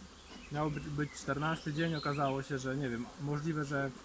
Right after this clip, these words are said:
były upały i matki wyszły trochę wcześniej.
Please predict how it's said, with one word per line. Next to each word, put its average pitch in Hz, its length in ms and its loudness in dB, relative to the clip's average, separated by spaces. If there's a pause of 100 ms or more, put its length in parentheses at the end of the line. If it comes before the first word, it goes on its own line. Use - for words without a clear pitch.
(180)
były 147 220 4
upały 143 520 4
i 139 320 2 (220)
matki 143 340 0
wyszły 147 280 0
trochę 143 240 0
wcześniej. 175 480 0